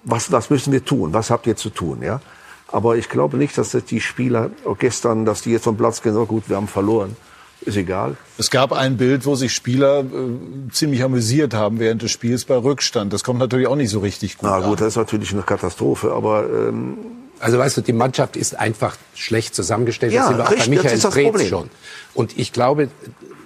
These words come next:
Speaker 3: man darf nicht aus den Augen verlieren, wenn du plötzlich fast vierhundert Millionen hast. Die Hertha hat immer sparsam arbeiten müssen und hat sich, hat sehr abgewogen, wen holen wir, da prüfen wir noch mal und da prüfen wir noch mal.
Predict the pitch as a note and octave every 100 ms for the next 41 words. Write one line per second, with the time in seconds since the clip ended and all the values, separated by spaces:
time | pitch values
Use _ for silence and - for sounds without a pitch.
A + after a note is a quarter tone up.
0 | - - B2+ A2+ C#3+ D#3+ C3+ C3 C3 -
1 | B2+ A#2+ G2 G2+ G2+ A2 - D#3+ - D3
2 | - C#3+ - D3+ C3 C3 A#2 G#2+ G2+ F2+
3 | C#2 C#2 - - - - - - _ _
4 | _ _ - F2 C#3+ D3 C3 C3 C#3 C3
5 | - _ _ - - - G#2+ A#2+ B2 A2
6 | - - - G2 F2+ F2+ - E2+ E2 -
7 | D#2 - G#2 A#2 - A2+ - - - -
8 | - B2 - - C#3+ C3+ - - A2+ F#2+
9 | F#2 E2 D#2+ A#2 A2+ G#2 G#2+ F2+ F2 -
10 | - C3+ B2 A#2+ C3+ B2+ A2 F#2+ D#2+ -
11 | - - - - A2 - C#3+ C3 B2+ B2+
12 | C3 - F#2 F2+